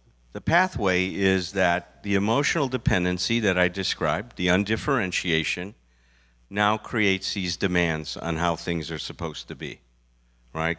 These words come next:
Demands or claims on life. Those claims and demands turn into expectations. Those expectations now become unenforceable rules, right? That's the path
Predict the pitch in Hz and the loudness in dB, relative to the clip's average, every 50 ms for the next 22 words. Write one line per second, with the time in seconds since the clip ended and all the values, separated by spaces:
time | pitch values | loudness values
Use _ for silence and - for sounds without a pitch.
0 | - - - 87 87 90 90 90 92 95 92 85 87 82 - - - 95 87 85 | -6 -6 -4 -2 0 2 2 4 2 2 0 -2 -6 -10 -10 -6 -2 -2 0 0
1 | 85 82 80 80 82 80 78 76 73 67 62 65 - - - _ _ _ _ - | 0 -2 -4 -6 -6 -8 -8 -8 -10 -10 -12 -12 -16 -20 -20 _ _ _ _ -20
2 | - - _ _ _ _ - 110 117 139 143 139 - - - - 131 120 123 131 | -20 -20 _ _ _ _ -2 0 0 0 0 -2 -4 -6 -4 -2 0 2 2 2
3 | 143 147 131 117 104 98 95 98 95 95 98 101 104 110 113 107 - - - - | 2 0 -2 -4 -2 0 0 2 2 2 2 2 2 0 -2 -6 -10 -10 -10 -8
4 | 98 92 95 95 92 - 104 - 85 90 - - - - 95 87 - - - 110 | -6 -6 -6 -8 -8 -8 -6 -6 -6 -6 -6 -6 -6 -4 -6 -6 -6 -4 -4 -2
5 | 110 104 - - 82 76 71 - - - - _ _ _ _ _ _ _ _ _ | -2 -2 -4 -8 -10 -12 -12 -14 -14 -14 -16 _ _ _ _ _ _ _ _ _
6 | _ _ _ _ _ _ _ - 113 113 120 113 131 123 117 - - - 123 110 | _ _ _ _ _ _ _ 0 0 0 2 2 2 0 0 0 -2 0 0 0
7 | 98 - - 143 135 143 135 - - 113 101 90 - 107 101 104 110 117 104 110 | 0 0 -2 0 0 2 2 0 0 -2 -4 -4 -2 0 2 4 4 2 2 0
8 | 101 - - 107 101 98 101 - - 98 104 104 101 101 95 90 - 90 95 92 | -2 -2 0 0 0 2 0 0 0 2 2 4 2 2 0 -2 -2 -2 -2 -2
9 | 87 - - 98 - 87 85 78 76 82 80 73 67 69 - - - - - _ | -2 -4 -6 -8 -8 -8 -10 -10 -8 -10 -10 -10 -10 -14 -16 -18 -20 -20 -20 _
10 | _ _ _ _ _ _ _ _ _ _ _ _ _ _ _ _ _ _ _ _ | _ _ _ _ _ _ _ _ _ _ _ _ _ _ _ _ _ _ _ _
11 | _ _ _ - 90 87 90 98 104 - - 104 113 139 139 - - - - 117 | _ _ _ -6 -2 0 2 2 0 -2 0 0 0 0 0 -2 -6 -6 -6 -6
12 | - - 135 131 113 90 - - - - - | -4 0 0 0 0 -2 -4 -10 -16 -20 -20